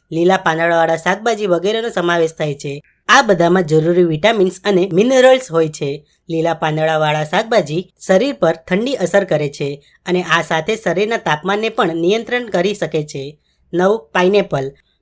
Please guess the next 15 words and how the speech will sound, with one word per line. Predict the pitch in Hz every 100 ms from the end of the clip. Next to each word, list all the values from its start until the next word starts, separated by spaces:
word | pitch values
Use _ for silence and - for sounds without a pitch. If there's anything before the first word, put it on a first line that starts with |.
| _
પાઇનેપલમાં | 165 165 254 220 151 165 180 _ -
બ્રોમેલેન | 170 202 262 277 269
નામનું | 208 170 180 180 - -
એન્ઝાઇમ | 233 247 269 277
હોય | 170 160
છે, | 156 156 147
જેમાં | 147 151 170 165
બળતરા | 151 175 180 214
વિરોધી | 190 180 196
ગુણ | 208 175 175
હોય | 175 156
છે. | - 143 147 _ _ _ -
આ | 247
ફળ | 262 160 175 - -
શરીરમાં | 160 196 254 151